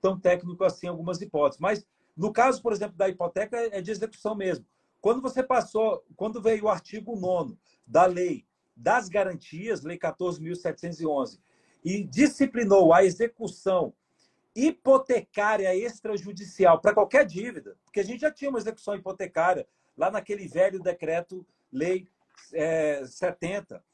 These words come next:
pra, que é a Caixa Econômica que utilizava o nome do Centro Financeiro de Habitação. Foi revogado aquele decreto. Por quê?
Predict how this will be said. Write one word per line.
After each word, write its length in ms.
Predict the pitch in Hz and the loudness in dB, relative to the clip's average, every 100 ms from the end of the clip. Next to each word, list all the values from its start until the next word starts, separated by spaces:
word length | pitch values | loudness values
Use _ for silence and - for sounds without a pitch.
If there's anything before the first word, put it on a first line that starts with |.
| _ _ | _ _
pra, 480 | - 156 175 175 147 | 0 2 4 2 -2
que 160 | - 196 | -4 -4
é 60 | |
a 40 | 214 | -2
Caixa 240 | 220 226 | -4 -6
Econômica 400 | 233 202 208 202 | -8 -8 -8 -10
que 80 | - | -14
utilizava 560 | 190 185 190 - 175 170 | -12 -8 -2 6 6 6
o 40 | |
nome 140 | 170 | 0
do 80 | 165 | -6
Centro 260 | 180 170 - | -8 -10 -12
Financeiro 400 | - 170 170 165 | -10 -8 -4 -6
de 40 | |
Habitação. 380 | - 208 - 143 | -2 -4 -2 -4
Foi 140 | 208 | 2
revogado 440 | 220 240 277 214 196 | 4 6 6 4 2
aquele 220 | 175 175 | -4 -8
decreto. 420 | 170 160 143 127 | -8 -4 -6 -6
Por 140 | _ 208 | _ -12
quê? 240 | 196 139 | -8 -8